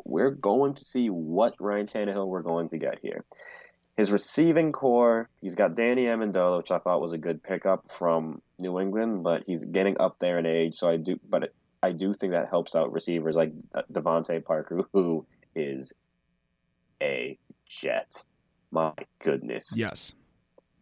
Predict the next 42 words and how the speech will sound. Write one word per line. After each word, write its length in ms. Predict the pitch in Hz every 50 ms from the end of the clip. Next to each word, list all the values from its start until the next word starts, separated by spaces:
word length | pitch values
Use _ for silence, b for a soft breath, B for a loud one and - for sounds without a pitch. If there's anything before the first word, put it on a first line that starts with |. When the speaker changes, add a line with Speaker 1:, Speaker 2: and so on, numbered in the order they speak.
| - _ _ -
Speaker 1:
You 80 | 95 90
know, 100 | 87 85
Laramie 300 | 87 90 92 95 95 90
Tunsil, 600 | - 87 85 85 - - 90 87 85 85 82 80
they 60 | 82 80
got 140 | 80 78 -
Josh 260 | - 92 95 92 -
Sitton 340 | - - - 90 - 90 85
now 360 | 85 85 82 82 82 82 - _ _ _ _ _ -
on 120 | 90 87
the 80 | 85 82
line 260 | 80 80 80 80 80
to 80 | - -
fortify 520 | - - 87 82 - - 82 80 78 78
that 400 | 73 73 78 76 76 76 73 - 76
as 60 | -
Speaker 2:
I'm 60 | 165
sorry. 300 | - - 135 123 107 110
Speaker 1:
well. 240 | 110 95 76 76 76 -
Speaker 2:
Are 60 | 135
you 160 | 131 143 147
not 200 | 139 139 135 131
gonna 160 | 147 147 143 131
bring 160 | 143 147 139
up 140 | 143 - -
Kenny 220 | 156 143 131 127
Stills 280 | 123 - 131 131 139 147
at 80 | 147
wide 180 | 139 156 156 139
receiver? 400 | 139 - - 165 147 127 104 - - - - 135 - - - - - - - - b b b b b b b
Speaker 1:
I'm 160 | - 85 90
getting 320 | 90 110 123 160 180 165 123
there. 280 | 117 110 107 107 110 113
Speaker 2:
Show 240 | - - - 143 151
Speaker 1:
I'm 40 | 165
Speaker 2:
s-, 80 | -
Speaker 1:
getting 220 | - 104 95 87 82
Speaker 2:
show 140 | 78 80 80
Speaker 1:
there. 80 | 76
Speaker 2:
some 360 | 76 - - 113 101 98 101 - _ -
damn 240 | - 107 120 123 120
respect. 480 | 113 - - - - 104 107 - _